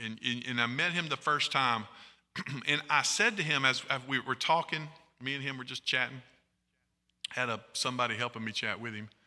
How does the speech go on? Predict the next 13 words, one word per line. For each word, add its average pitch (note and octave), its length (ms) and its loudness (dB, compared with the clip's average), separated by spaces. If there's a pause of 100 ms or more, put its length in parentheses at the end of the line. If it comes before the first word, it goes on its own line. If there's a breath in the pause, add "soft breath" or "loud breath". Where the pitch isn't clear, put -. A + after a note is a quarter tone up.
(920)
But E3+ 100 6
as D#3+ 100 4
we're D#3 100 2
talking, G3 420 4
I, D3 180 2
I D#3 120 -2
remember G3 320 2
talking G3+ 360 2
to C#3+ 60 2
him C3 400 4
and B2 300 2 (320 loud breath)
just G3 160 0
saying, D3+ 300 4